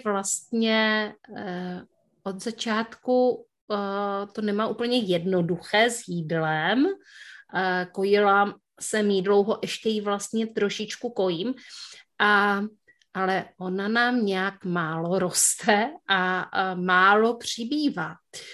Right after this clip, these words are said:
Takže už to, eh,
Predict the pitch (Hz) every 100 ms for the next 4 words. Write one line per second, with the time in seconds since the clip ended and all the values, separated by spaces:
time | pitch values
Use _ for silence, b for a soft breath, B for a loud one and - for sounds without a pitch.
0 | B B _ 208 185 185 226 226 220 214
1 | - 220 214 - 226 220 214 - 208 208
2 | 202